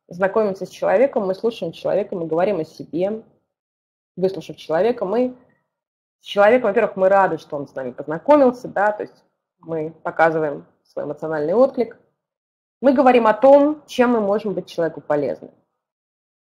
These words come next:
в первую очередь. И вот этот механизм в email-маркетинге, чтобы расположить к себе нового подписчика,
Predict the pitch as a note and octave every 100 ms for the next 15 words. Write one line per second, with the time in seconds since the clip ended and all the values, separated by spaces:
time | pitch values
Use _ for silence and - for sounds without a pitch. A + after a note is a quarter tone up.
0 | _ _ _ _ _ _ F3+ E3+ C#3+ B2+
1 | - - _ _ _ _ _ _ _ _
2 | B3 C4 C4+ B3+ - G3+ B3 B3+ - C#4
3 | C4+ B3+ B3+ C#4 F#4+ C#4 D3+ D#3 _ _
4 | _ _ _ _ _ E3+ E3+ G3+ G#3 F#3+
5 | F#3 E3 - C#3 C#3+ - F#3 F#3 - G3+
6 | G3 G3 - - C#3+ C#3 - F3+ E3+ D#3
7 | - F#3 D4 D#4+ - - -